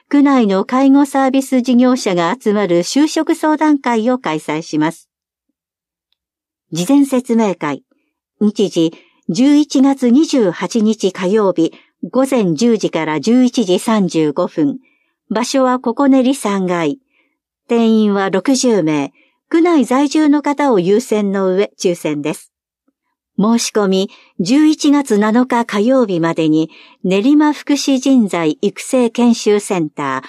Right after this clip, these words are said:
ホームページ、または電話で、練馬福祉人材育成研修センターへ。結果は十一月十六日木曜日頃に通知します。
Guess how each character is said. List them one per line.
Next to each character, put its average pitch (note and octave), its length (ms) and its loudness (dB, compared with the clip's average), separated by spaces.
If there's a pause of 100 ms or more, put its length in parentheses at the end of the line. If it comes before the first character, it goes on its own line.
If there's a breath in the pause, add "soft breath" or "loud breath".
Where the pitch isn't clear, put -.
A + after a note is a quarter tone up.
ホ G#3+ 240 -2
ー - 20 4
ム G#3+ 140 0
ペ F3 240 -2
ー - 20 -10
ジ、 - 220 -12 (420 soft breath)
ま G#3 140 -4
た A#3 160 -2
は F3+ 220 -2
電 C4 300 2
話 C4+ 160 2
で、 A#3+ 240 -2 (500 soft breath)
練 G#3 120 0 (120)
馬 A#3+ 180 2
福 - 180 -6
祉 A#3+ 220 -2
人 G#3+ 260 0
材 E3+ 220 -2
育 - 260 -8
成 G3+ 240 -2
研 G#3+ 240 0
修 G#3 240 0
セ G3 180 -6
ン E3 80 -2
タ C#3 220 -8
ー C3+ 140 -6
へ。 - 80 -14 (1000)
結 A3 220 -4
果 D#4+ 160 0
は C#4+ 200 0 (200 loud breath)
十 B3+ 240 2
一 C4 240 0
月 B3 300 0
十 A#3+ 260 0
六 A3+ 220 0
日 G#3+ 320 0
木 B3+ 240 0
曜 D4+ 180 4
日 D4 140 2
頃 C#4 260 2
に F#3+ 180 -2
通 E3+ 240 -2
知 D#3+ 140 -6
し D3+ 160 -6
ま D3+ 140 -2
す。 - 160 -20